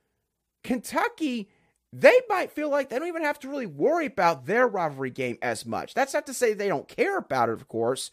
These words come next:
But, I mean, again, come on. Compare that to South Carolina and Clemson.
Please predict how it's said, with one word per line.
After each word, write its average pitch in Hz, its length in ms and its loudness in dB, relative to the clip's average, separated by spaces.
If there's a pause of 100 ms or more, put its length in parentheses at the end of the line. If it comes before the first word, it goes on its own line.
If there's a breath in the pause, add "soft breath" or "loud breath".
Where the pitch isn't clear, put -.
(640 soft breath)
But, 294 140 8
I 294 60 6
mean, 269 240 -2 (180)
again, 165 340 2
come 190 220 2
on. 101 300 0
Compare 214 360 6
that 240 200 2
to 214 100 -6
South 196 300 0
Carolina 175 220 -4
and 143 100 -10
Clemson. 127 420 -4